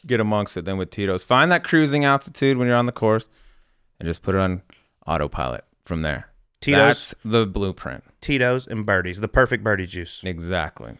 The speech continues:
Speaker 1: You
Speaker 2: All
Speaker 1: get
Speaker 2: right.
Speaker 1: it. Let's
Speaker 2: All
Speaker 1: get
Speaker 2: right.
Speaker 1: back into some of this other stuff. I wanna ask you something because I brought this up too before we get to, like, the changes we had proposed and things like that. This is one thing that I was critical of prior to the Ryder Cup, and I think that's really the only thing that can hold weight. You gotta talk about stuff you hate before 'cause it's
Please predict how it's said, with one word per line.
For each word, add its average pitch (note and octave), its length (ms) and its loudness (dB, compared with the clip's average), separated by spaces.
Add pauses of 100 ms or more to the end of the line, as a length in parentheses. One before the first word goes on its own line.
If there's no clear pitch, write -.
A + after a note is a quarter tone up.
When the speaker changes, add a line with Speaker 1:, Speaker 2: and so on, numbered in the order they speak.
(120)
Speaker 1:
You G2 140 -2
Speaker 2:
All A#2+ 60 6
Speaker 1:
get A2 60 6
Speaker 2:
right. F2+ 100 2
Speaker 1:
it. - 120 -8 (320)
Let's C3 140 4
Speaker 2:
All - 40 6
Speaker 1:
get A#2 60 8
Speaker 2:
right. - 40 2 (120)
Speaker 1:
back B2+ 40 -6
into C#3 140 4
some C3 200 2
of B2 40 4
this A2+ 120 0
other A#2 120 6
stuff. G2 140 -2
I C3 60 4
wanna G#3 160 6
ask G3+ 140 2
you F3 80 2
something D3 320 2
because B2 220 2
I C3 80 6
brought C3+ 260 4
this C3 220 0
up B2 160 4
too A#2+ 280 0
before G#2+ 200 -2
we B2+ 60 2
get A#2+ 140 -2
to, - 40 -2
like, A2+ 140 -2
the F#2+ 60 -14
changes A2+ 440 0
we G#2+ 80 0
had G#2+ 120 2
proposed G#2 380 -2
and G2 120 -8
things G#2 200 -4
like G2 200 0
that. F#2+ 240 0 (500)
This B2+ 140 2
is C#3+ 80 2
one D3 160 4
thing C#3+ 100 4
that C3 80 4
I B2 160 6
was A#2 360 -2
critical B2+ 460 4
of G#2 380 2
prior B2+ 320 6
to B2 80 2
the A#2 80 2
Ryder G2+ 280 4
Cup, E2 200 -4
and F#2+ 80 -2
I - 20 0
think G#2+ 140 2
that's G#2 160 0
really A#2+ 200 4
the A#2 40 6
only A2+ 160 4
thing G#2+ 320 0
that G2+ 160 -4
can G2+ 180 -2
hold G2+ 280 0
weight. F#2+ 260 0
You F#2 100 -12
gotta A#2 200 4
talk A2 260 0
about G2+ 180 0
stuff - 220 -2
you G2 80 0
hate G2 180 0
before G#2 360 0
'cause F#2+ 120 -8
it's F#2+ 160 -10